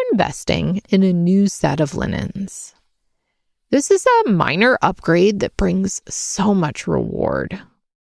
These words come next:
There's no comparison to wrapping yourself in a fresh towel. And I love the bath sheet size. You should check it out. It's a hug for your soul.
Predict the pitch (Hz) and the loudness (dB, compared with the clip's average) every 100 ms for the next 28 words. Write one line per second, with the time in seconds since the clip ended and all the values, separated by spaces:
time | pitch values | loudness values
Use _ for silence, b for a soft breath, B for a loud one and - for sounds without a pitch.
0 | _ _ _ - 208 196 190 180 190 214 | _ _ _ 0 0 2 0 2 4 2
1 | 262 - 285 196 170 170 170 - 220 285 | 0 -4 -2 0 2 2 0 0 0 0
2 | 262 165 147 143 - 214 185 190 - 143 | -2 -2 2 0 0 0 2 0 0 0
3 | 147 - - - 147 143 - - - - | 0 -4 -8 -4 -4 -6 -4 -4 -2 -8
4 | - - - - - 202 - _ _ _ | -6 -4 -2 -4 -6 -6 -10 _ _ _
5 | _ _ _ 160 - 147 190 208 254 165 | _ _ _ -4 -2 -2 2 2 2 2
6 | 120 123 156 - 135 139 139 - 135 - | 2 -2 -4 -6 0 -2 0 0 0 -2
7 | - - - - - 277 - - - - | -6 -8 -6 -2 0 0 -4 -16 -12 0
8 | 285 285 302 311 311 - _ - 170 - | 0 2 0 -2 -6 -14 _ -4 -4 -2
9 | - - - - - 50 _ _ _ _ | -4 -6 -4 -4 -6 -6 _ _ _ _
10 | _ _ _ _ 240 - - 208 - 180 | _ _ _ _ -2 -2 -6 -6 -2 0
11 | 175 180 240 - - 160 143 139 - - | 2 2 0 -4 -4 0 0 -2 -4 -4
12 | - - - | -2 -4 -8